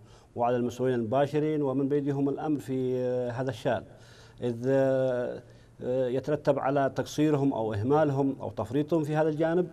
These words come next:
آه، يترتب عليه مسؤولية جنائية، بل هي جريمة يعاقب عليها القانون، ومن حق المتضرر بأن يلجأ إلى القضاء، سواء، آه،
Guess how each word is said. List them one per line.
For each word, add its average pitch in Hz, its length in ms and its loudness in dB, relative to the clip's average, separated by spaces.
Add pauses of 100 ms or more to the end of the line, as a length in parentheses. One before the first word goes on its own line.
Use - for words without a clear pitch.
(520)
آه، 147 160 4
يترتب 151 420 0
عليه 165 140 2
مسؤولية 165 320 2
جنائية، 156 460 2
بل 143 180 2
هي 160 320 4
جريمة 170 400 6
يعاقب 135 360 2
عليها 147 220 2
القانون، 151 360 4
ومن 147 260 4
حق 190 280 -2
المتضرر 180 520 4
بأن 165 380 2
يلجأ 180 440 4
إلى 147 180 2
القضاء، 160 380 2
سواء، 135 540 2
آه، 131 340 0